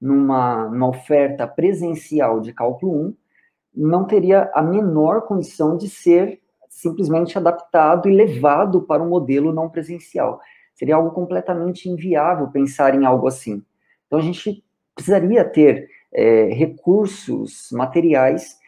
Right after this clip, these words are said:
que se adequassem, né, que, que, que servissem bem nesse modelo que nós estávamos, é, todos nós, né, por força das circunstâncias, sendo forçados a ter que, ter que utilizar.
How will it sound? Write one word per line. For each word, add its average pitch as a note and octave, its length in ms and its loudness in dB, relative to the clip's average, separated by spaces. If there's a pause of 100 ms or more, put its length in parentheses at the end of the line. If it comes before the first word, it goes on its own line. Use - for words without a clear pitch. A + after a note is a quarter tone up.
(260)
que - 140 -4
se F#3 180 -4
adequassem, F#3 1040 -4 (380)
né, C3+ 440 -2
que, C3+ 400 0
que, B2+ 440 -2
que C3+ 160 -14
servissem D#3 840 -2
bem C3+ 420 2 (320)
nesse F3 460 2
modelo E3+ 580 2
que - 180 -12
nós F#3 260 -6
estávamos, F3+ 720 -2 (300)
é, C3 560 2 (260)
todos E3 380 2
nós, D3+ 260 -2
né, D#3 100 -4
por C3+ 220 -6
força D#3+ 460 -2
das B2 220 -4
circunstâncias, D3+ 800 -8
sendo F#3+ 400 -6 (100)
forçados D#3+ 480 -2
a A3 120 0
ter - 240 -4
que, G#3+ 280 -10 (140)
ter F3+ 120 6
que F#3 60 0
utilizar. F3 560 0